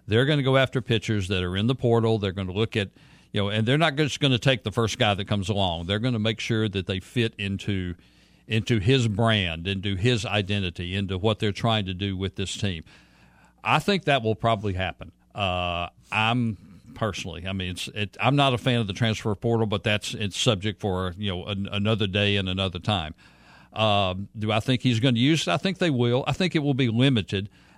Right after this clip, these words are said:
They won't go out and completely rebuild their team through the portal.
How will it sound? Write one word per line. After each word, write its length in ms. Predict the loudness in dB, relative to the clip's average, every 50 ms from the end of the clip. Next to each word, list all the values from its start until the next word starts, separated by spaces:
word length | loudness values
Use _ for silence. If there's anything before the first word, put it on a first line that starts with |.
| _ _
They 140 | 0 2 4
won't 220 | 4 2 0 2
go 180 | 0 2 2 4
out 180 | 4 4 4
and 120 | 2 0 0
completely 400 | -2 -2 0 0 0 0 0 -2
rebuild 480 | 0 2 2 2 2 2 0 0 0
their 140 | 0 -2 -4
team 340 | 0 0 2 2 2 0 0
through 160 | -2 -4 -4
the 100 | -4 -6
portal. 420 | -4 -2 0 0 0 -2 -6 -10